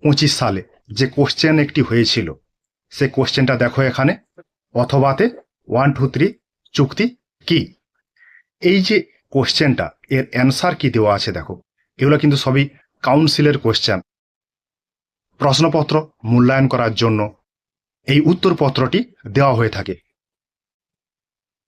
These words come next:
দেখো, "The ইউএস India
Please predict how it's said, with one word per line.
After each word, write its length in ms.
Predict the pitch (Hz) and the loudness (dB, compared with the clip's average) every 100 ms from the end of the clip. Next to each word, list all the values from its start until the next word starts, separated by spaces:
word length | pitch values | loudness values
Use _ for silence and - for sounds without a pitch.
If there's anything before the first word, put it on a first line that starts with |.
| _ _ - | _ _ -4
দেখো, 320 | 147 135 107 - _ _ _ _ 117 | -2 0 -2 -6 _ _ _ _ -4
"The 220 | 139 107 - _ _ - | -2 -2 -4 _ _ 0
ইউএস 560 | 180 190 143 - - _ _ _ _ _ _ | 2 4 2 0 -10 _ _ _ _ _ _
India 400 | 151 165 151 117 | 0 2 4 2